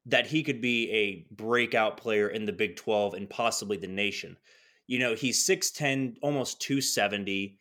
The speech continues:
He's pretty smooth around the rim for the most part. I remember, uh, I think it was Late Night in the Fog last year. He came in and I think he knocked down a jumper around the baseline and then was able to step out and shot a three from the wing and knocked it in.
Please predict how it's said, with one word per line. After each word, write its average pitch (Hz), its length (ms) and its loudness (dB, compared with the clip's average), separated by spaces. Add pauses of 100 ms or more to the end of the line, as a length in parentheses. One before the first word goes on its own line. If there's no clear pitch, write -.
(280)
He's 147 200 -2
pretty 262 360 4
smooth 165 420 4
around 127 300 2
the 117 80 -2
rim 113 500 -2
for 127 100 -2
the 110 80 2
most 110 380 0
part. 90 240 -4
I 104 80 4
remember, 131 580 2
uh, 104 320 -2
I 113 40 -6
think 135 200 -2
it 131 40 -2
was 113 160 -2
Late 127 240 2
Night 135 100 2
in 123 80 -2
the 113 60 -4
Fog 113 340 0
last 95 340 -2
year. 90 240 -8 (680)
He 123 140 -2
came 185 360 2
in 156 260 2
and 120 160 0
I 117 60 2
think 135 200 -4
he 120 100 -4
knocked 123 280 0
down 117 480 0
a 101 460 -2
jumper 135 340 2
around 117 220 2
the 101 80 -4
baseline 92 640 -2
and 104 160 -2
then 107 220 -2
was 104 160 0
able 110 220 2
to 101 40 -4
step 110 300 -2
out 107 180 2
and 95 100 -8
shot 107 220 0
a 92 40 -2
three 127 400 0
from 110 180 -8
the 101 60 -4
wing 101 220 -2
and 90 80 -10
knocked 92 260 -4
it 90 80 -8
in. 85 180 -16